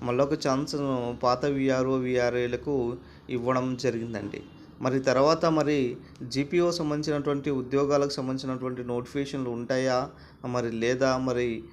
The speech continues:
పాత వారితోనే మొత్తం ఫిల్ చేయాలనేసి ప్రభుత్వం భావిస్తుందా, మరి ఒకవేళ ఉంటే ఎన్ని ఉద్యోగాల దాకా ఉండొచ్చు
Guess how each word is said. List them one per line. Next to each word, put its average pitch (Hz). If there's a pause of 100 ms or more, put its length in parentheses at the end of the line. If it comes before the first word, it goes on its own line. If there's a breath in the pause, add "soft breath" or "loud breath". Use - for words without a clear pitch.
(200 loud breath)
పాత 120
వారితోనే 143
మొత్తం 127 (240)
ఫిల్ 131
చేయాలనేసి 131
ప్రభుత్వం 127
భావిస్తుందా, 120 (380 loud breath)
మరి 127
ఒకవేళ 131
ఉంటే 139
ఎన్ని 131
ఉద్యోగాల 143
దాకా 131
ఉండొచ్చు 123